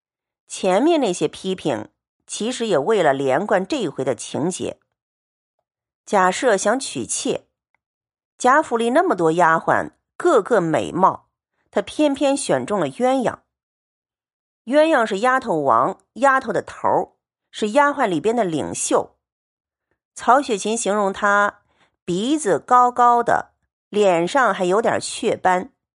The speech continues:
比起晴雯，比起袭人，她不是最美的，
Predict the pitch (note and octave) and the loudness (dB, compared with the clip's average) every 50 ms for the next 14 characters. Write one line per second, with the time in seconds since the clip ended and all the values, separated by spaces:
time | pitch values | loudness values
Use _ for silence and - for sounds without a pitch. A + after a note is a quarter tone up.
0 | _ _ _ _ _ _ _ - A#3+ C#4 D#4+ D#4+ - - F#3 E3 - - - F#3 | _ _ _ _ _ _ _ -8 -4 -2 -2 -2 -2 -6 -8 -8 -8 -4 -2 0
1 | A#3 D4 C#4+ G#3 D#3 C3 B2+ D#3 F#3+ F#3+ _ _ - A#3+ C#4 D4+ - G#3+ D#3+ D#3 | 0 2 2 2 2 2 2 0 -4 -6 _ _ -8 -6 -6 -4 -4 -4 -6 -6
2 | - - - F3+ A3 C#4+ C4+ F3+ A#2+ A2 A2+ E3+ - - _ _ _ _ - - | -6 -6 -6 -6 -4 -4 -2 -2 -2 -2 -2 -4 -6 -10 _ _ _ _ -8 -8
3 | G3 - F#3 A#3 - C#4 C4 - E4+ D#4 C4 G#3 F3+ E3 G2+ B1 - - - C3 | -6 -2 -4 -4 -4 -4 -6 -4 -4 -2 -2 -2 -2 -2 -2 -4 -4 -4 -2 -2
4 | - - - | -2 -4 -8